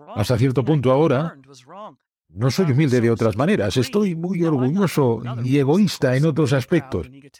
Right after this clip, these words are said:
Pero referente a la búsqueda nutricional, estoy tan agradecido de haber sido humilde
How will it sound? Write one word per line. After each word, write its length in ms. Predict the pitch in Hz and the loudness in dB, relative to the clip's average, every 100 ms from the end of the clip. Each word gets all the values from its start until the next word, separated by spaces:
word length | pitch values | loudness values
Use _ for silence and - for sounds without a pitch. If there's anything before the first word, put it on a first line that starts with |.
| 160 - 135 | -20 -16 -2
Pero 680 | 143 143 147 143 143 139 131 | 2 4 4 4 4 2 2
referente 480 | 131 135 190 175 | 0 0 0 2
a 60 | 175 | 2
la 80 | 151 | 2
búsqueda 400 | 175 - 160 151 | 0 0 -2 0
nutricional, 680 | 143 131 123 117 123 110 101 | -2 -2 -2 -2 -2 0 -2
estoy 400 | 95 156 165 143 | -2 0 0 0
tan 200 | - 139 | -4 -2
agradecido 960 | 139 131 131 120 104 170 160 123 143 | 0 2 2 2 0 0 0 2 2
de 160 | 135 110 | 2 0
haber 240 | 101 123 | 2 0
sido 320 | 113 139 127 127 | 0 0 2 2
humilde 560 | 131 160 120 113 147 | 2 2 2 0 -2